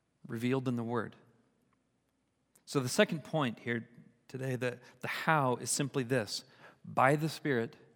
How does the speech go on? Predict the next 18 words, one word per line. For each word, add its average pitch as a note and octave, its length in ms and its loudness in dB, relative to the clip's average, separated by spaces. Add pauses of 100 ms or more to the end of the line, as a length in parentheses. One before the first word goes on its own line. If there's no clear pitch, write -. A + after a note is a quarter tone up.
(540)
through - 240 -2
the B2+ 100 -2
Word. A#2 260 -2 (1700)
By C3+ 160 -2
the C3+ 120 -4
Spirit, A#2 380 -4 (120)
through C3 180 -12
the B2 100 -8
Word. A#2 260 -10 (2500)
And C#3+ 100 -4
where C3+ 60 0
the B2+ 80 -2
Spirit E3 420 6
takes - 300 0
us C3+ 140 0
first D3 460 2
in C3+ 120 -2
verses C3+ 380 0